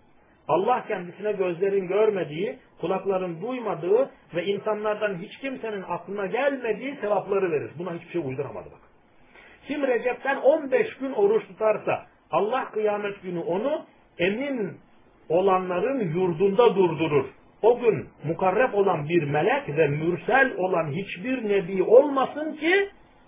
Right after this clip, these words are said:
ona müjdeler olsun sana. Sen emin olanlardansın demiş olmasın. Allahu Akbar.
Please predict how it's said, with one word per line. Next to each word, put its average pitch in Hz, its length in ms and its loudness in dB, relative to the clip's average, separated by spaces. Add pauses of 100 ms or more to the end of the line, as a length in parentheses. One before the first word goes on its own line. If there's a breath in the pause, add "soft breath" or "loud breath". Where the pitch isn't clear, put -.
(120)
ona 196 300 4
müjdeler 190 640 2
olsun 190 480 4
sana. 156 320 -2 (360)
Sen 262 380 -2
emin 247 480 -4
olanlardansın 180 1500 0 (120)
demiş 208 500 -2 (200)
olmasın. 127 560 0 (1600)
Allahu 95 280 -12
Akbar. - 480 -16